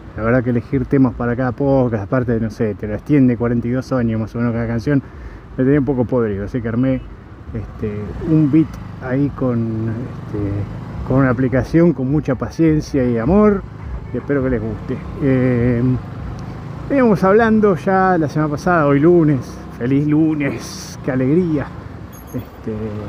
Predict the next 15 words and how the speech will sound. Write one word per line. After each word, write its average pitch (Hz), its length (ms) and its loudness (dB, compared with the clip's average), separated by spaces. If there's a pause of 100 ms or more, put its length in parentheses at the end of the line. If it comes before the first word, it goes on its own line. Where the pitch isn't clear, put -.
(760)
de 175 140 4
lo 165 140 2
que 160 120 0
es - 160 -4 (100)
el 139 120 2
ingreso 143 600 4
a 131 40 2
la 131 60 2
universidad 143 800 0 (100)
y 143 280 0 (260)
el 110 220 -6
cambio 135 400 0
que 107 100 -6
produce, 131 540 -8
eh, - 880 -10